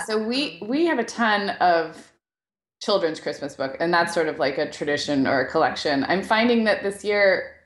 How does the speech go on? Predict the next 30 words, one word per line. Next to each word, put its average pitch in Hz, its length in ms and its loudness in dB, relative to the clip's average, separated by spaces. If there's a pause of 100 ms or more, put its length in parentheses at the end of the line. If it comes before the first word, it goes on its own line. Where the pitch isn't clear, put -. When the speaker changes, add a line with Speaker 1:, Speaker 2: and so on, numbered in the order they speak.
Speaker 1:
it's 240 180 0
not 320 160 2
like 339 160 2
they 285 140 0
don't 247 180 2
wanna 220 300 0 (140)
be 208 160 -2
read 190 420 4
to 185 220 0
storybooks, 208 840 2
but - 240 2 (500)
there's 233 280 2
just, 240 320 0
the 220 80 4
older 208 280 2
two 254 160 -2
can 208 180 -4
read. 185 480 2 (340)
So 208 180 4
it's 202 140 0
like, 214 240 0
I'm 269 140 0
like, 294 180 -4
"Come 370 200 -4
on, 480 360 0
sit 466 280 4
down, 440 420 2
listen 415 200 6
Speaker 2:
Right. 214 220 0
Speaker 1:
to 427 100 -4